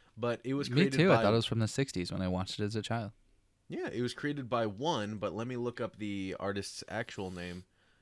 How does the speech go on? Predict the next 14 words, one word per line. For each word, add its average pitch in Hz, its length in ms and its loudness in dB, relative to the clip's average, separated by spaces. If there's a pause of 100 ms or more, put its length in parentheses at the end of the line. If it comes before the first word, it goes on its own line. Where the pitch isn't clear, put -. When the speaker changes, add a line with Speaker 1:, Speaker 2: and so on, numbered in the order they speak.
(200)
Speaker 1:
Uh, 101 1200 -4
<laughs> - 40 -12
do, 123 100 -12
do, 135 100 -14
do. 143 220 -10 (100)
Can 101 140 -8
I 139 120 -2
actually 214 240 -4
not 117 180 -4
fi-, 147 140 -6
oh, 131 140 2
there 113 180 2
he 92 80 -2
is. 87 160 -6